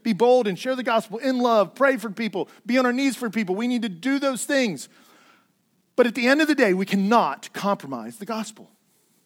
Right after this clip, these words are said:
We can't move away from it. And,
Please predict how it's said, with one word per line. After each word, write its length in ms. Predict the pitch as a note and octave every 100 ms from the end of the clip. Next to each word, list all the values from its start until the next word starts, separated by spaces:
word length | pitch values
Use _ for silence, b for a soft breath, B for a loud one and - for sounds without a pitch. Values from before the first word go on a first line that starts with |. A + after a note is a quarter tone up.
| _ _
We 60 | -
can't 300 | A#3+ A#3+ B3
move 140 | C4+
away 200 | B3+ C4
from 280 | - F3 A#2+
it. 100 | - _ _ _ _ _ _ _ _ _ _ _ _ _ -
And, 100 | F#3